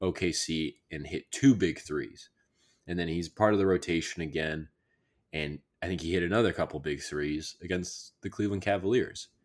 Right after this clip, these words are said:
And so this is almost the bi-weekly time to, to give some credit to Sasha Vezenkov, who's just been playing extremely well. And,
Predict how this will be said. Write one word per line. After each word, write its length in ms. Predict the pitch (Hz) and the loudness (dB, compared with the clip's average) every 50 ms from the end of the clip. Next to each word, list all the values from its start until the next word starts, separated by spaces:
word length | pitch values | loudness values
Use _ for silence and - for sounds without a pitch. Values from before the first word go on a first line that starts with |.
| _ _ _ _ _ _ _ _ _ _ _ _ _ _ _ _ | _ _ _ _ _ _ _ _ _ _ _ _ _ _ _ _
And 160 | - 104 98 95 | -2 -2 0 2
so 540 | - 131 117 107 104 104 101 95 85 - - _ _ - | 4 6 6 6 8 6 4 2 0 -4 -14 _ _ 4
this 200 | - 160 151 - | 4 4 6 6
is 120 | 131 107 | 4 4
almost 380 | 113 117 113 107 98 - - - | 6 6 6 4 4 0 -2 -4
the 180 | 90 87 82 80 76 80 | -4 -4 -4 -4 -4 2
bi-weekly 1000 | 82 85 82 87 90 90 82 87 85 82 - - - 85 82 78 76 76 71 60 - _ _ _ _ _ _ _ _ _ _ _ _ _ _ - | 4 6 6 6 6 4 4 2 0 -2 -4 -4 -2 0 0 0 -2 -4 -6 -10 -14 _ _ _ _ _ _ _ _ _ _ _ _ _ _ -8
time 500 | - - 95 90 85 82 82 80 78 78 | -2 0 0 2 2 0 -2 -2 -4 -6
to, 340 | - 78 76 73 69 71 71 _ _ _ _ _ _ _ _ _ _ - | -6 -4 -4 -4 -6 -8 -12 _ _ _ _ _ _ _ _ _ _ -4
to 80 | 107 101 | -4 -2
give 160 | 90 98 90 | 0 0 2
some 240 | - - 120 101 90 | 2 2 2 2 2
credit 420 | - - 107 98 87 87 - - | 2 4 6 6 6 4 0 -2
to 200 | - 87 85 82 78 | -4 -4 -4 -4 -4
Sasha 460 | - - - 101 85 87 - - 85 | 0 4 6 6 6 4 2 -2 -6
Vezenkov, 600 | 76 80 73 - 80 78 78 - 78 76 76 78 | -6 -6 -6 -6 -6 -6 -6 -4 -2 -2 -2 -2
who's 220 | 76 80 80 71 - | -2 -4 -6 -6 -6
just 220 | - 85 - - | -10 -10 -10 -10
been 100 | 80 78 | -12 -12
playing 440 | 73 - 85 82 76 71 69 80 78 _ _ - _ _ _ _ _ _ _ _ _ _ _ _ _ - | -10 -6 -6 -6 -6 -6 -8 -12 -18 _ _ -20 _ _ _ _ _ _ _ _ _ _ _ _ _ 0
extremely 460 | 156 147 - - - 151 147 127 104 | 2 2 4 8 8 8 8 8 6
well. 460 | 90 82 90 85 67 57 - - _ _ _ _ _ _ - | 6 6 6 6 6 4 -2 -10 _ _ _ _ _ _ -2
And, 480 | 90 87 87 87 82 80 78 76 76 | 0 0 2 2 0 -2 -4 -6 -10